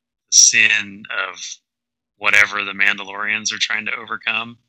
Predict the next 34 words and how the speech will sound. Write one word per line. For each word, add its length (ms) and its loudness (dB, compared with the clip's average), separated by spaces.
The 80 6
sin 400 8
of 220 0
the 120 -6
Great 320 4
Purge? 800 0
Was 320 4
the 120 -2
sin, 640 4
was 160 -2
it 100 -10
forgiven? 540 -2
Was 120 -6
it 120 -8
washed 280 2
away? 220 -6
Like, 180 -2
I 60 4
don't 80 2
know. 140 2
As 120 2
an 80 -8
audience 560 -2
with 140 -18
this 100 2
show, 400 6
we're 160 -8
allowed 380 -8
to 360 2
interject 480 6
ourselves 680 2
and 100 -2
our 180 2
own 360 -2